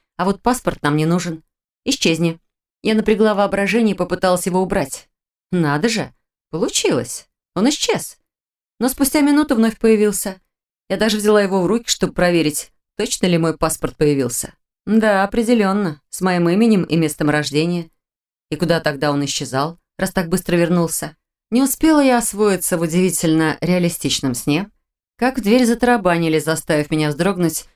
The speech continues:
а лежащего рядом мужчину проснуться. Он заозирался по сторонам,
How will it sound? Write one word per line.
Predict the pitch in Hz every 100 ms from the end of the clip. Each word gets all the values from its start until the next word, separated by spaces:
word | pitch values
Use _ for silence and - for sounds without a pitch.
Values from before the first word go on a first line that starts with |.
| _ _
а | 185
лежащего | 214 208 262 - 220
рядом | 220 214 202
мужчину | 202 196 214 196
проснуться. | 190 196 - 147 131 - 117 _ _ _ _ _ _
Он | - 214
заозирался | 175 208 196 190 202 190 175 185
по | 180 175
сторонам, | - 175 160 170 208